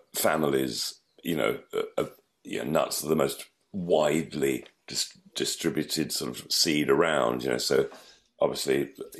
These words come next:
you're not gonna be allergic to, uh, all nuts by, by any means. And, um,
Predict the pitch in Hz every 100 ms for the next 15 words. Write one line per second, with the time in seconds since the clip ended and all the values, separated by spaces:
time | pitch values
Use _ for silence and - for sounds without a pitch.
0 | - _ 76 73 65 62 65 64 65 67
1 | 69 69 69 - - 69 67 - _ _
2 | - 78 69 - 85 82 67 71 - -
3 | 76 - - 71 69 - 73 78 71 80
4 | 82 58 62 65 - - 69 67 69 67
5 | 67 67 65 67